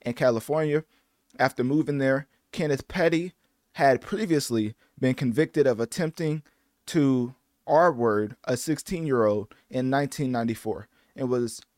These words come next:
already registered as a sex offender in New York. As part of the plea deal, he could face up to ten years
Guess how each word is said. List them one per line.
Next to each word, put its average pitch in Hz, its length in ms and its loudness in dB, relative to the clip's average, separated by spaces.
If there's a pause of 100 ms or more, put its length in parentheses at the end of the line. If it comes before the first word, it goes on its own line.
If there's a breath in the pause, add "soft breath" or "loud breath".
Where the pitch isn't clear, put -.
already 156 560 6
registered 123 600 0
as 113 160 0
a 98 80 -8
sex 135 340 -2
offender 120 500 -2
in 117 380 -4 (200)
New 113 480 -2 (220)
York. - 500 -6 (920)
As 113 220 2
part 180 340 4
of 151 200 -2
the 127 100 0
plea 175 280 -4
deal, 156 380 4 (340)
he 147 140 -4
could 143 200 -2
face 147 260 2
up 139 160 0
to 120 80 -8
ten 165 480 -4 (320)
years 127 640 2